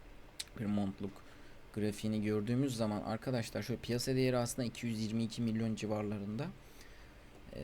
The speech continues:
ve yirmi dört saatlik hacimde de yirmi milyon, yirmi beş milyonlar söz konusu. E, şöyle aslında bu Singularity nokta net blockchain üzerinde çalışan,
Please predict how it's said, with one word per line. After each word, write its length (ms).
ve 80
yirmi 400
dört 160
saatlik 380
hacimde 420
de 40
yirmi 260
milyon, 260
yirmi 260
beş 240
milyonlar 380
söz 360
konusu. 380
E, 120
şöyle 560
aslında 380
bu 60
Singularity 840
nokta 300
net 160
blockchain 460
üzerinde 500
çalışan, 480